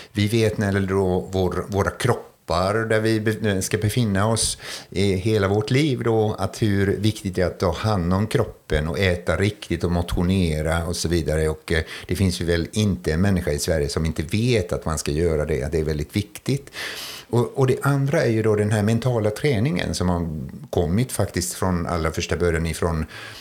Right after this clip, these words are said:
ifrån idrottens värld då, liksom, vad viktigt att hålla sig i form då, liksom,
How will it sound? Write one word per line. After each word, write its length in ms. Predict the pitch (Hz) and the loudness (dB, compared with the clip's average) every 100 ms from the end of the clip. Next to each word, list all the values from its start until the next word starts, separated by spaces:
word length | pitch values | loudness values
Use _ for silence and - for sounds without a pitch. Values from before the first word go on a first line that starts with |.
| - - | -20 -8
ifrån 320 | - - 80 110 | -2 0 0 2
idrottens 800 | 98 90 80 76 - 82 - | 2 2 0 -2 0 -2 -2
värld 420 | - 78 65 78 73 | -2 -2 -2 -4 -2
då, 160 | 69 | -2
liksom, 260 | 69 - 143 | -4 -4 -2
vad 100 | 180 | -2
viktigt 300 | 202 - 139 | -2 -4 -4
att 140 | 73 | -4
hålla 220 | - 143 117 | -2 -2 0
sig 160 | 123 | 0
i 20 | |
form 360 | 123 80 87 101 | 0 0 0 2
då, 200 | 107 98 | 0 0
liksom, 720 | 85 85 - 87 92 - | 0 -2 -4 -2 -2 -4